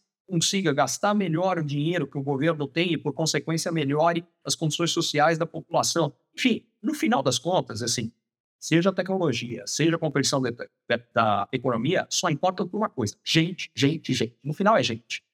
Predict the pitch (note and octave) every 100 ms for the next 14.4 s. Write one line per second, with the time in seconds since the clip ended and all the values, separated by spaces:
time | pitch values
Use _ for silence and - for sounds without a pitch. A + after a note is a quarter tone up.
0 | _ - G#3 B3 A3 F#3+ F3+ F#3 F3 F#3
1 | F3+ F3 G3 - C3 A#2 - _ _ -
2 | B3+ A#3+ D4 C4 A#3 C4+ C4 B3 C4 C#4+
3 | G3+ F3 - B2 A#2 C3 C3+ F3 A3 -
4 | G#3+ G#3+ A3+ G#3+ _ - G#3+ B3 B3+ B3+
5 | _ _ _ - G3+ A3 G#3+ B3 - G#3+
6 | A#3 A#3 D3+ - - - - C#4+ G4+ -
7 | _ _ _ _ _ _ - F#3+ D3 A2
8 | _ _ _ - F#3+ A3 A3+ - F3+ F#3+
9 | E3 D#3 D3+ F3+ F3+ C3+ C3 - E3+ D3+
10 | _ F3+ - G3 C#3+ D3 F3+ D#3+ - _
11 | _ _ - C#3 C3 E3+ - A3 A#3+ D4+
12 | D4 B3+ G#3 D3+ A#2+ - _ _ _ -
13 | A3 G3+ - E4 - C#4+ - F#3+ - -
14 | D#3 C#3 A2+